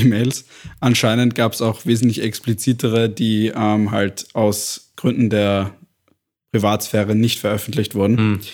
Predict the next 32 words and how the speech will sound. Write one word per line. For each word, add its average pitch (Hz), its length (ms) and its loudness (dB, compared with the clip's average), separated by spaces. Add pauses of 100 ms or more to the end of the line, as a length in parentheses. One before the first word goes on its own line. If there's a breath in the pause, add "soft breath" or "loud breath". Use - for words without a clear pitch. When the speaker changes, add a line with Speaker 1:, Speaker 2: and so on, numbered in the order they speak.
(440 loud breath)
Speaker 1:
Aber 131 200 4
anscheinend 120 420 2
gab's 110 220 0
einfach 113 220 2
da 107 100 2
ein 104 100 4
intimes 104 320 0
Verhältnis. 101 480 -2 (1040 loud breath)
Und, 180 560 4
ähm, 135 520 4
das 139 240 2
ist 143 220 -4
eben 123 640 4 (240)
der 104 140 4
Mann 117 520 4 (540)
oder 110 220 4
einer 117 180 2
von 113 140 0
den 107 100 4
Männern, 104 300 4
der 107 140 2
diesen 104 240 0
Typ - 280 -6
krankenhausreif 98 500 0
geprügelt 98 340 -2
hat. 117 200 -2 (180 soft breath)
Speaker 2:
Wahnsinn. 104 420 -10 (120)
Speaker 1:
Und 147 600 4
was 139 200 4
passiert 165 380 4
ist, 139 220 2
ist, - 560 -2